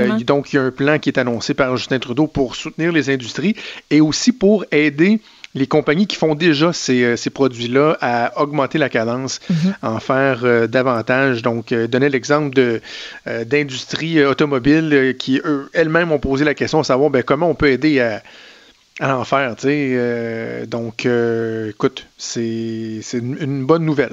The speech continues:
Speaker 2: Ça,
Speaker 1: Ben
Speaker 2: c'est une
Speaker 1: oui.
Speaker 2: bonne nouvelle. Je pense que ça va avoir un, un bon impact.
Speaker 1: On parlait, entre autres, de ceux qui fabriquent des pièces, euh, des pièces d'auto. Pour, euh, pour ce qui est, tu sais, de, de modifier, euh,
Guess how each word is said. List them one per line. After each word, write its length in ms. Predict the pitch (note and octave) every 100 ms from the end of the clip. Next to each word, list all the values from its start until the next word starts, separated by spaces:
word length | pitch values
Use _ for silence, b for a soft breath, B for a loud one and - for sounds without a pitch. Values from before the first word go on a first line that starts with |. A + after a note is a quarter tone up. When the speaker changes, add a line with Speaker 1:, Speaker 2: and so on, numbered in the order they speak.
| -
Speaker 2:
Ça, 140 | F#3
Speaker 1:
Ben 20 | F#3+
Speaker 2:
c'est 80 | F#3
une 60 |
Speaker 1:
oui. 60 | F3+
Speaker 2:
bonne 140 | C3+
nouvelle. 200 | B2+ C3
Je 60 | C3+
pense 100 | C#3
que 60 | B2+
ça 80 |
va 100 | A#2+
avoir 380 | A#2+ A#2+ B2+ A#2+
un, 300 | A#2 A2 A#2+
un 40 | C#3
bon 140 | C#3+
impact. 460 | A2 - G#2+ - - G3+
Speaker 1:
On 80 |
parlait, 260 | G3 F#3+ G3+
entre 220 | G#3 -
autres, 120 | A3+
de 100 | G#3
ceux 120 | F3+ A3
qui 120 | -
fabriquent 300 | - F3 G3+
des 100 | G3
pièces, 340 | - G3+ - F#3
euh, 280 | D#3 D3+
des 100 | D#3
pièces 240 | E3+ G#3 F#3
d'auto. 380 | F#3 E3+ G3 A#3+ B B B B -
Pour, 200 | F#3 F3
euh, 360 | F3+ E3+ D#3+
pour 160 | D#3+ E3
ce 60 | -
qui 80 |
est, 40 | G3
tu 60 |
sais, 80 | G3+
de, 200 | F3+ E3
de 100 | F3+
modifier, 640 | F#3 G3 F#3 - G#3 A3 A3
euh, 380 | F#3+ E3 -